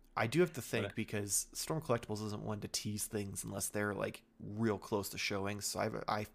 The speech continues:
Speaker 2: Mm-hmm.
Speaker 1: I think we're gonna see these at Comic-Con. I think S D C C at home, we see at least one, if not multiple Street Sharks. Even if it's
Speaker 2: That makes
Speaker 1: unpainted, even if it's just, like, a prototype, I
Speaker 2: Like a
Speaker 1: think we'll
Speaker 2: prototype.
Speaker 1: see something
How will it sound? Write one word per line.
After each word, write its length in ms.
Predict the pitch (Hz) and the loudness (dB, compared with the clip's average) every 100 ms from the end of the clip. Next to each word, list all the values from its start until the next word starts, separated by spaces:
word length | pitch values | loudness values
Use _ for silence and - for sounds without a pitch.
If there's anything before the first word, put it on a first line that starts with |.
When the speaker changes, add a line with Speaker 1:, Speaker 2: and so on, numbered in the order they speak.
| 123 | -6
Speaker 2:
Mm-hmm. 180 | 113 90 - - | -6 -6 -8 0
Speaker 1:
I 80 | 113 | 0
think 240 | - 117 | 2 -2
we're 80 | 104 | -2
gonna 160 | 104 107 | -4 -4
see 200 | - 113 | -4 -4
these 200 | 110 - | -4 -6
at 100 | - | -6
Comic-Con. 520 | - - - - - - | -6 -8 -8 -10 -10 -6
I 120 | 104 | -6
think 200 | 95 98 - | -4 -4 -2
S 140 | 104 | -2
D 120 | 113 | -4
C 220 | 104 110 | -4 -4
C 560 | 98 - 113 110 110 107 | -2 0 2 2 0 -2
at 140 | 104 | -4
home, 460 | - 117 120 117 113 - - - _ - | -2 0 2 0 -4 -10 -20 -20 _ -2
we 160 | 107 | -2
see 420 | 104 - 110 107 107 | 0 0 0 0 -2
at 80 | |
least 220 | 110 104 110 | -4 -4 -2
one, 360 | 107 107 107 | 0 2 2
if 200 | 107 - | -2 -4
not 340 | 104 95 101 - | -6 -4 -4 -6
multiple 480 | - 113 110 - - | -4 -2 -2 -6 -8
Street 260 | - - - | -8 -6 -6
Sharks. 460 | - 50 - - - - - - - - - - - - - - _ | -6 -8 -10 -12 -14 -20 -20 -20 -20 -20 -20 -20 -20 -20 -20 -20 _
Even 180 | 143 165 | 6 6
if 100 | 139 | 4
it's 100 | - | 4
Speaker 2:
That 80 | 123 | 2
makes 120 | 92 | 2
Speaker 1:
unpainted, 260 | 120 110 101 | 0 0 -2
even 200 | 123 131 | 0 0
if 100 | 117 | -2
it's 160 | - | -4
just, 380 | - 117 110 - | 0 2 2 0
like, 160 | 107 104 | -2 -2
a 60 | |
prototype, 760 | - - 110 110 110 - - - | -6 -4 -2 -2 -4 -4 -4 -4
I 140 | - 107 | -2 -2
Speaker 2:
Like 140 | - | -2
a 40 | 95 | 0
Speaker 1:
think 240 | 117 90 | 0 0
we'll 120 | 107 | 0
Speaker 2:
prototype. 100 | 101 | 2
Speaker 1:
see 160 | - 107 | 2 2
something 680 | - - 107 - - - | 2 4 2 -4 -8 -8